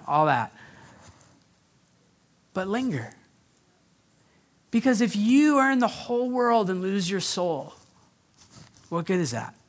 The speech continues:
And honestly, your great, great grandkids probably won't even know your name. But the Lord does.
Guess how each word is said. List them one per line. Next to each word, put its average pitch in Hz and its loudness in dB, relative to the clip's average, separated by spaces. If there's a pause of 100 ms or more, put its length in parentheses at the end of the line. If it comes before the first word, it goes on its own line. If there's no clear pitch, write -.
(1900)
And 226 2
honestly, 269 4 (440)
your 220 4
great, 190 0
great 185 0
grandkids 202 0
probably 190 4
won't 175 2
even 147 0
know 135 -2
your 127 -4
name. 110 -10 (3000)
But 156 -4
the 170 -4
Lord 185 0
does. 135 -6